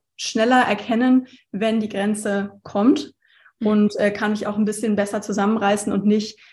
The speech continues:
Speaker 1: so diesen Trugschluss immer, ähm, erliegen, dass man denkt, ich hab grad so viel Energie und so viele Ideen und ich kann die jetzt auch umsetzen, weil es kommt auf jeden Fall irgendwann die Phase, wo der Körper auch sowieso mehr Ruhe wieder braucht und
Speaker 2: Ja.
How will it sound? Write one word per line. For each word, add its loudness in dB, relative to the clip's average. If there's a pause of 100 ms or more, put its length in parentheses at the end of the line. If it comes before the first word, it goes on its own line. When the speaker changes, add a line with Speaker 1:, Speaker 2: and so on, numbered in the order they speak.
Speaker 1:
so -4
diesen 0
Trugschluss -4
immer, -4 (380)
ähm, -2 (120)
erliegen, 2
dass -4
man 0
denkt, -2
ich -4
hab -2
grad -2
so 0
viel 0
Energie 0
und 2
so -2
viele -4
Ideen 0
und -4
ich -10
kann 0
die 0
jetzt -2
auch -10
umsetzen, -4
weil 2
es -2
kommt 0
auf -4
jeden 0
Fall 2
irgendwann 0
die -4
Phase, -4
wo 0
der 0
Körper -4
auch -8
sowieso 0
mehr 4
Ruhe 2
wieder 0
braucht -4 (380)
und 2
Speaker 2:
Ja. -2